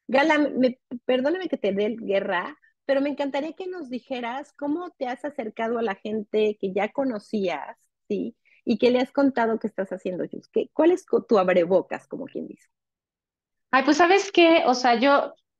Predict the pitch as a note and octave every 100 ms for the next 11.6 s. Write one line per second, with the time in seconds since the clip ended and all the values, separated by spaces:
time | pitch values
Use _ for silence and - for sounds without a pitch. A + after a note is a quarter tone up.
0 | - G3+ A3+ B3 A#3+ B3+ B3 B3 C#4 C4+
1 | G#3+ E3 F#3+ G#3+ A#3+ G#3+ A3+ A3 _ A3+
2 | B3 B3+ A#3+ B3 C4+ A3 G3+ G3 A3+ G#3+
3 | G3+ B3 D4 D4 E4+ F#4+ F#4+ - C4+ A#3
4 | E3+ - _ _ E3+ A#3 F#3+ - E3 G3
5 | G3+ G3 G3 F#3 F3 F#3+ F3+ E3+ F3 F3
6 | E3 D3+ D#3+ D#3+ F3 E3+ E3 - _ _
7 | _ - G3+ A3 G#3 G#3+ G3+ F3 F#3 E3+
8 | F#3 F3+ F#3 F#3 G#3+ G#3 F#3+ _ _ _
9 | _ - G#3 G#3 G#3 G3+ G3+ G3+ G3+ G3+
10 | - B3 B3+ C4+ C4 C4+ C#4 D#4 C4+ C4
11 | - - D4+ D#4 D4